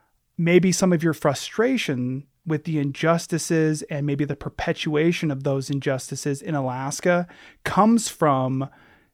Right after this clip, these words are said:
seeing some of how other states have behaved and where that mentality for Alaska could eventually lead to if it's not stopped.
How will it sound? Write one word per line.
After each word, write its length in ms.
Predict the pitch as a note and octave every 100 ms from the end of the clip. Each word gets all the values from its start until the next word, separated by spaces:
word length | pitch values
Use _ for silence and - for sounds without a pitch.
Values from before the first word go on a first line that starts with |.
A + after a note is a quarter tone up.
| _
seeing 840 | - - - F#3+ F#3 G3+ A3 A#3 - _ _ _ _ -
some 320 | - G3+ F3+
of 80 | E3
how 580 | - D#3+ D3 C#3+ C#3+ - _
other 300 | F3+ G3 A3+
states 720 | F3 - D3 B2 A#2+ - - - _ _ _ -
have 300 | - D#3 C#3
behaved 800 | D#3+ C#3+ - F#3+ E3+ C#3 C3+ C#3
and 380 | F#3 D3+ D3 D3
where 640 | F3 F#3 F3+ E3 D#3 D3+
that 400 | G#3 C#3+ D#3 E3+
mentality 840 | F#3 D#3+ - D#3 D3 D3 C#3 C3+ C#3+ _ _ _
for 180 | - D#3+
Alaska 580 | C#3 F3+ G3 F3 E3 C#3 -
could 200 | - G3
eventually 680 | C#3+ D#3 F#3 - E3 D3 C3+
lead 440 | C3 D#3+ F#3 D3
to 400 | - C#3 B2+ B2+ - - - -
if 200 | F#3 -
it's 240 | D3+ - D#3+
not 300 | D3+ B2 -
stopped. 540 | - A#2+ G#2 - -